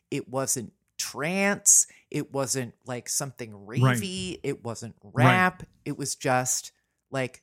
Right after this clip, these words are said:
Speaker 1: countrified slightly pop music. She was cute. She wore cowboy boots. And it was like,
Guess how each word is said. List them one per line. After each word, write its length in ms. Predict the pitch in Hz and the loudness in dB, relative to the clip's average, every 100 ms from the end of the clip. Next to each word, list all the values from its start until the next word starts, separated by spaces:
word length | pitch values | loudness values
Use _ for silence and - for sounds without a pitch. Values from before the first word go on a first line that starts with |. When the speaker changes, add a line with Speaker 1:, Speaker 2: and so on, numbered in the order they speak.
| _ - | _ -10
Speaker 1:
countrified 1000 | - 156 - 180 170 147 123 120 120 - | -6 -6 -4 -6 -2 0 2 0 -2 -6
slightly 800 | - - 131 113 95 98 101 101 _ - | -6 -2 -2 -4 -8 -10 -10 -14 _ -2
pop 300 | 160 151 - | 2 2 0
music. 580 | 123 120 123 117 - _ _ | -6 -4 -4 -6 -10 _ _
She 420 | - - - 101 | -14 -12 -12 -12
was 340 | 98 190 190 - | -6 -4 -2 -4
cute. 760 | - 175 147 143 143 143 - | -6 -4 0 0 0 -4 -6
She 160 | - 65 | -12 -8
wore 200 | 101 175 | -4 -4
cowboy 460 | 175 135 131 131 | 0 -2 0 -2
boots. 420 | 131 127 123 123 - | 0 -2 -2 -2 -2
And 80 | 131 | -4
it 60 | |
was 140 | 117 135 | -6 -4
like, 240 | 131 | -6